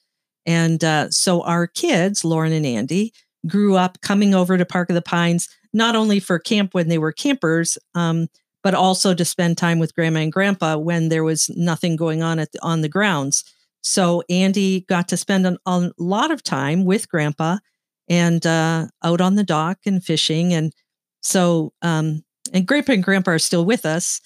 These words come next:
Um, I don't know if Grandpa does that much fishing anymore, but the legacy passes on from,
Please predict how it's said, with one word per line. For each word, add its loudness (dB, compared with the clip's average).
Um, -2
I -2
don't 2
know 4
if -2
Grandpa 0
does -2
that -4
much -4
fishing -2
anymore, 0
but -2
the 4
legacy 2
passes -2
on 0
from, -2